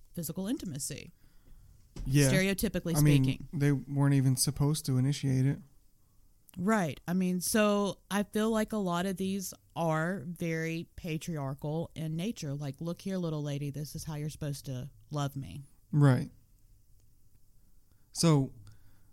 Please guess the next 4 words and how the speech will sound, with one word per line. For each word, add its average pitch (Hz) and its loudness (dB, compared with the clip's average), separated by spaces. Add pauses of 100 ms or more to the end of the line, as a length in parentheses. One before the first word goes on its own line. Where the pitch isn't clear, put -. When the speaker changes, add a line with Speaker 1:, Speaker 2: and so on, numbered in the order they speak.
(220)
Speaker 2:
would 165 2
you 196 2
say 131 2 (840)
that 131 2